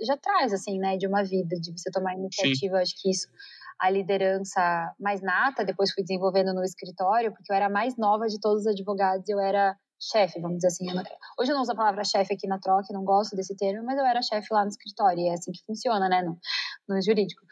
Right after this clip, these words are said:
Speaker 1: É, eu era chefe, eu era a mais nova de todos. Depois até ve-, veio uma turma mais nova, que foi fo-, se formando e tal, e fazia sentido trazer. Mas difícil, né? Bastante desafiador.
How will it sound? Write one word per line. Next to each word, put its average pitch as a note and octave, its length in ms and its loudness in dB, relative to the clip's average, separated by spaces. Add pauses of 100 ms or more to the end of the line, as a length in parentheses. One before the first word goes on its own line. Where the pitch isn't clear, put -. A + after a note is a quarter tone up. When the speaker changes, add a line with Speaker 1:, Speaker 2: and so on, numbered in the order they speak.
(480)
Speaker 1:
É, F#3+ 300 2
eu G#3 100 0
era A3+ 140 2
chefe, A3+ 320 -2
eu B3+ 40 4
era B3+ 100 4
a - 20 -4
mais B3+ 160 0
nova A3 260 2
de F#3 140 -4
todos. F3+ 500 0
Depois B3+ 360 -2
até B3 220 4
ve-, A#3 260 -2
veio A#3 200 2
uma A3 160 2
turma G#3 240 0
mais G#3 200 -2
nova, G#3 420 2
que - 100 -12
foi F#3+ 140 4
fo-, G#3 180 -8
se - 160 -2
formando G#3 380 -2
e G3+ 60 -8
tal, G3+ 120 6
e G3+ 60 -4
fazia G3 180 0
sentido G3 340 -4
trazer. G3+ 340 0 (560)
Mas F3 100 -6 (160)
difícil, D#4+ 420 -2
né? B3+ 240 2
Bastante F#3+ 400 -2
desafiador. G3+ 680 0